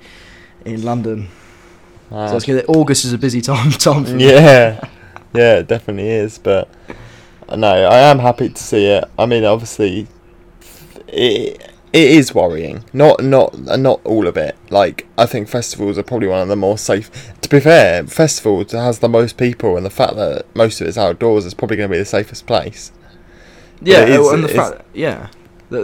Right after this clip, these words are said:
Speaker 1: the fact that we've had the Download Pilot Festival as well.
Speaker 2: Yeah,
Speaker 1: Um,
Speaker 2: yeah.
Speaker 1: and then obviously that the, the Liverpool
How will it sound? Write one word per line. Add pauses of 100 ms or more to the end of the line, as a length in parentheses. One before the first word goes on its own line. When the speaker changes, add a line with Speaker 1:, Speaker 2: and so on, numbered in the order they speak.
Speaker 1:
the
fact
that
we've
had
the
Download
Pilot
Festival
as
well. (400)
Speaker 2:
Yeah,
Speaker 1:
Um,
Speaker 2:
yeah.
Speaker 1:
and
then
obviously
that
the,
the
Liverpool